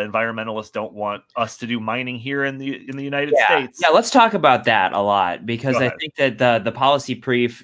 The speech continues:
Speaker 2: does a good job of quantifying some of the, the aspects of this, but also, like, I feel like it could have been stronger and just elaborating on how, like,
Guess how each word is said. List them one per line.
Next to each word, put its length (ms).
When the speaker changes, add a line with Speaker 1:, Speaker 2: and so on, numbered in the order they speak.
Speaker 2:
does 460
a 140
good 260
job 340
of 140
quantifying 760
some 220
of 160
the, 280
the 160
aspects 560
of 140
this, 240
but 300
also, 480
like, 220
I 80
feel 200
like 140
it 100
could 120
have 100
been 260
stronger 520
and 100
just 160
elaborating 760
on 80
how, 360
like, 180